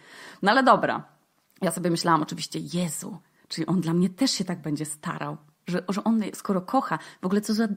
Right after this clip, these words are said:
romantyczna dusza, artysta, namalował dla niej obraz, który ona oczywiście później zni-, w, o furii zniszczyła. I myślałam sobie, jak już, jak już przejdziemy przez to całe gówno,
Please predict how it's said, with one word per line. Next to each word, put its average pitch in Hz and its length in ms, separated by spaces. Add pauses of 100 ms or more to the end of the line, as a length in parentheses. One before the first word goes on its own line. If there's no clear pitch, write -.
romantyczna 226 640
dusza, 226 480 (240)
artysta, 170 760 (180)
namalował 202 420
dla 202 120
niej 220 220
obraz, 151 460
który 160 200
ona 160 240
oczywiście - 280
później 156 320
zni-, 160 320
w, - 140
o - 80
furii 156 440
zniszczyła. 151 720 (560)
I 180 40
myślałam 180 280
sobie, 160 400 (600)
jak 180 160
już, 180 200 (200)
jak 180 120
już 175 120
przejdziemy 202 480
przez - 160
to 165 100
całe 165 240
gówno, 160 480